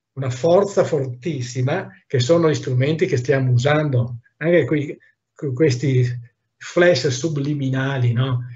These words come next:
Vengono attratti i bambini, pensa un po', parlavano di, di, non di tossicodipendenza, di computer dipendenza, sono di, un casino di, un caos, un po' psicologi, poi c'è poi tanti di Kiskei,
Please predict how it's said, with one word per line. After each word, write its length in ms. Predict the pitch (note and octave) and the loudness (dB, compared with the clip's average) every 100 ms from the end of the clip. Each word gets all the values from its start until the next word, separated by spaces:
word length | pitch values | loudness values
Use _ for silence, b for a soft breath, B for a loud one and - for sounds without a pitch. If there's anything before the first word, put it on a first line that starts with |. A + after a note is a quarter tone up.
| B _ | B _
Vengono 400 | D3 D#3 F3+ D#3+ | 0 2 2 0
attratti 460 | A#2 C#3+ E3 F#3+ G3 | 0 0 0 2 2
i 40 | |
bambini, 600 | F3+ D#3+ C#3 C3+ A#2+ G#2 - - - | 2 2 0 0 0 -2 -8 -14 0
pensa 300 | D#3+ D#3+ C#3 | 2 2 2
un 120 | B2 | 0
po', 360 | C3+ C#3 - b b b _ | 0 -2 -4 b b b _
parlavano 580 | _ C3+ C#3+ D#3 E3+ D#3 | _ 2 4 4 4 2
di, 640 | C3 C3 B2 A#2+ A#2 A#2 B2 | 0 0 2 0 0 -4 -4
di, 260 | A#2 B2 - | -6 -8 -2
non 180 | D3+ | 0
di 120 | G3+ - | 2 4
tossicodipendenza, 1120 | E3+ E3+ D#3 C#3 B2+ B2 B2+ B2 B2+ B2 B2+ | 4 4 0 -2 -2 0 0 0 0 -2 -2
di 180 | A#2+ B2 | 0 2
computer 560 | C3 B2+ D#3+ F#3+ F#3+ | 2 2 4 4 4
dipendenza, 720 | C3 A#2 C3 B2 B2 B2 A#2+ | 2 -2 -2 0 2 0 -2
sono 260 | A2 C#3 C3+ | -8 -12 -4
di, 140 | B2 A#2+ A#2+ - _ _ | -2 -2 -4 -12 _ _
un 140 | - A#2+ | -6 -4
casino 480 | B2 A#2+ B2 D3+ F3 | 0 0 2 2 4
di, 280 | E3 D3 C3 | 2 2 0
un 120 | B2+ | 0
caos, 500 | B2 D3 F3+ F#3 B2 | 2 2 4 2 0
un 240 | B2+ A2+ - B B B | -2 -4 -8 B B B
po' 200 | - C3+ | -2 -2
psicologi, 720 | A#2+ - - C#3+ D#3 F3+ D#3 | -2 -8 -4 2 4 4 2
poi 460 | A#2+ C#3+ C#3+ C3+ C#3 | 0 0 2 0 -2
c'è 140 | B2 B2 | -2 0
poi 200 | C#3+ C3 | 0 2
tanti 300 | D3 C#3+ C#3+ | 0 0 0
di 100 | B2+ | 0
Kiskei, 840 | C3 B2 A#2+ C#3+ C#3 D3 E3 | 2 0 2 0 2 2 2